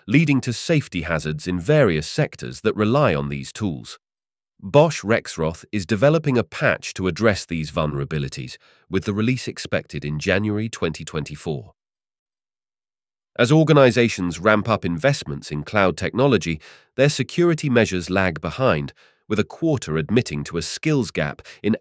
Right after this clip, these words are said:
adequately securing cloud environments. Cybercriminals are increasingly adept at exploiting vulnerabilities in cloud infrastructure, leveraging advanced A I and ransomware techniques.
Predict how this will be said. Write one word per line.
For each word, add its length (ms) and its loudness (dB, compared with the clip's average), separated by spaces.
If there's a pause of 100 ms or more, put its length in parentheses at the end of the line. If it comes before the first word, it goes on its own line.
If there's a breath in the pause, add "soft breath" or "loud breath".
adequately 520 0
securing 640 0
cloud 380 -2
environments. 720 0 (800)
Cybercriminals 880 4
are 100 0
increasingly 680 -2
adept 540 -2
at 80 -10
exploiting 680 -2
vulnerabilities 840 2
in 140 -4
cloud 360 0
infrastructure, 760 -4 (380 soft breath)
leveraging 640 2
advanced 580 0
A 200 0
I 260 2
and 300 -4
ransomware 580 2
techniques. 580 -8